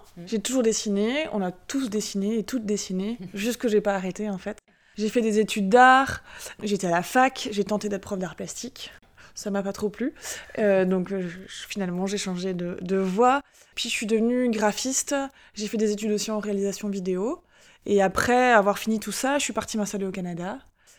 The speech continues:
Speaker 2: J'ai bossé, euh, dans le milieu social, où j'étais chargée de com,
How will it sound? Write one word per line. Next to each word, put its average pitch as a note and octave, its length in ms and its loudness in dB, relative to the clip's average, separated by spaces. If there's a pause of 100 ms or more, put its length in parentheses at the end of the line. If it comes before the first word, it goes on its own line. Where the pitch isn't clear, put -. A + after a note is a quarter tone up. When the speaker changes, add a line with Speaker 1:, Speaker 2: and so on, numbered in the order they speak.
(120)
Speaker 2:
J'ai G3+ 240 2
bossé, B3 800 6
euh, G3+ 80 6
dans F#3+ 160 2
le F#3+ 100 0
milieu F#3+ 560 2
social, A#3 640 0 (500)
où G3+ 120 -2
j'étais G3 180 -4
chargée G3+ 240 -4
de F3+ 80 -8
com, A#3 360 -2